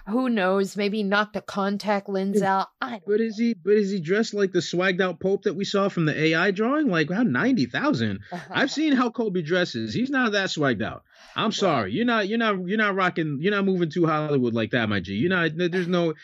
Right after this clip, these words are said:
Speaker 2: you can't claim no ninety thousand off of that shit. Get outta here. You just, this dude's out here, like, half of that was T J Maxx. <laughs> Yeah.
Speaker 1: Mm-hmm.
Speaker 2: My man's out here claiming his money.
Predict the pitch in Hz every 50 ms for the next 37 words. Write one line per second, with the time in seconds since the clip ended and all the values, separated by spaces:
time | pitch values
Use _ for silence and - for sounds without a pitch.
0 | - - _ 190 185 151 - 214 202 - - 190 175 160 147 143 131 123 131 139
1 | 135 127 123 110 - 110 107 123 120 98 107 113 113 107 107 - 110 104 104 98
2 | - - - 104 101 - 202 214 151 101 101 101 104 101 98 101 123 170 190 196
3 | 196 190 185 175 160 180 175 151 165 151 147 156 147 139 131 113 - - - -
4 | - 180 196 208 202 208 196 180 175 170 143 165 185 165 147 160 147 143 147 139
5 | 131 113 110 - _ - - _ - 151 165 180 - 120 - - - - - 262
6 | - 208 208 254 285 220 202 247 247 226 233 262 240 196 233 247 160 151 226 226
7 | 160 196 240 233 226 170 160 196 233 226 156 175 254 - - 220 226 220 214 220
8 | 220 208 202 220 240 247 247 254 311